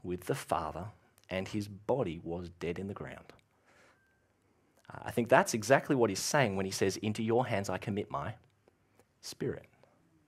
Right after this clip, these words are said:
Uh, and his spirit was with the Father for three days. His body was in a tomb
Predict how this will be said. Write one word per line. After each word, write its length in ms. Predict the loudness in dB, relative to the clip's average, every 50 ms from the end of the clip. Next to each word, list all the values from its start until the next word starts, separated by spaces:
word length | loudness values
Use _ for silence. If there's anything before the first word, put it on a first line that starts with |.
| _ -20 -20 -20 -20 -20 -20 -20 _ _ _ -8
Uh, 160 | -6 -6 -6 -4 -4
and 160 | -2 -2 0
his 140 | 0 0 -2
spirit 580 | 0 -2 -4 -4 -2 2 4 4 4 4 4 2
was 240 | 0 -2 -2 -2 -2
with 180 | -4 -4 -4
the 80 | -6 -12
Father 580 | -12 -6 -4 -2 0 0 0 0 0 0 -2 -2
for 240 | -6 -12 -10 -10 -10
three 340 | -10 -6 -2 0 0 2 2
days. 540 | 0 -2 -2 -2 -4 -6 -6 -8 -10 -14 -18 _ -20 -20 -20 -20 -20 -20 _ _ _ _ _ _ _
His 160 | -4 -4 -4
body 440 | -4 -6 -2 2 4 4 4 4 2
was 240 | 2 0 0 0 0
in 140 | 0 -2 -4
a 60 | -6
tomb 600 | -8 -10 -12 -8 -6 -6 -6 -6 -6 -6 -8